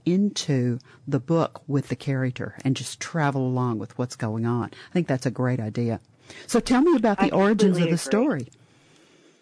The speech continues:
Speaker 2: So as long as I've been in law enforcement, I have no, I had no hands-on experience with canines. Uh, I've loved dogs my entire life. I've had them my whole life, but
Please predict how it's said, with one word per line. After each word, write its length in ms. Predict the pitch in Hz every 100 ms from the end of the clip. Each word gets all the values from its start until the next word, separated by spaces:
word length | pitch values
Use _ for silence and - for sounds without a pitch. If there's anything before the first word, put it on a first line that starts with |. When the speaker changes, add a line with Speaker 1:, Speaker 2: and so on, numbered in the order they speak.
| _ - - - _ _ _ - -
Speaker 2:
So 360 | 262 247 240 - _ _ _ _ _ _ -
as 120 | 202 208
long 200 | 247 330
as 100 | 302
I've 160 | 233 208
been 180 | 208
in 140 | 185 165
law 200 | 165 180
enforcement, 720 | 180 - 143 143 - 120 - _ _ _ _ _ _ _ _ -
I 260 | 185 185 170
have 280 | 185 165 156 165
no, 540 | 165 185 196 196 -
I 80 | 156
had 240 | 190 208
no 180 | 220 233
hands-on 640 | 202 202 196 185 170 165 -
experience 640 | - - 156 139 139 156 - _
with 320 | 160 147 160 - - _ -
canines. 480 | 233 269 165 - - _ _ _ _ _ _ _ _ _ _ -
Uh, 280 | 156 147 -
I've 180 | 156 175
loved 300 | 170 165 -
dogs 280 | 165 175 175
my 100 | 165
entire 380 | 156 - 160 160
life. 300 | 151 156 151
I've 80 | 135
had 280 | 160 180
them 120 | 180 160
my 140 | 151
whole 200 | 156 147
life, 200 | 143 143
but 120 | -